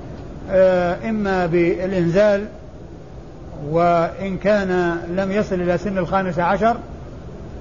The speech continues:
يعني حيث يحصل منه الإنزال والاحتلام، حيث يحصل منه الاحتلام،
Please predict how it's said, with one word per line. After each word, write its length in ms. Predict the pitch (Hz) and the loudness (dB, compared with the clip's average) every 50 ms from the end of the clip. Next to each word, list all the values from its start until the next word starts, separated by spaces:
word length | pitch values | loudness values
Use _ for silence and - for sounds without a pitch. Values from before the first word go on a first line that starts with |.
| - - - - | -14 -14 -12 -10
يعني 140 | 143 143 139 | -8 -6 0
حيث 220 | - 180 190 160 160 180 175 165 165 165 - 175 | 2 2 2 4 4 2 2 2 2 0 0 0
يحصل 420 | 180 196 143 127 - 190 175 185 | 0 0 0 -2 -2 -2 -2 0
منه 140 | 208 202 170 | 0 0 0
الإنزال 420 | 185 180 175 170 160 190 196 185 175 | 0 0 0 0 2 2 2 2 2
والاحتلام، 600 | 175 185 185 - - 190 180 190 208 214 220 226 - - - - - - - - - - - - | 2 2 0 0 0 -2 0 2 2 0 0 -4 -8 -12 -14 -14 -14 -14 -14 -14 -14 -14 -4 0
حيث 160 | 170 180 180 160 | 2 2 4 4
يحصل 380 | 190 214 - - - 190 185 | 4 2 2 0 -2 -2 -2
منه 140 | 202 196 175 | -2 0 0
الاحتلام، 540 | 185 180 147 - - 190 190 202 220 233 | 0 0 -2 -2 0 2 2 2 2 0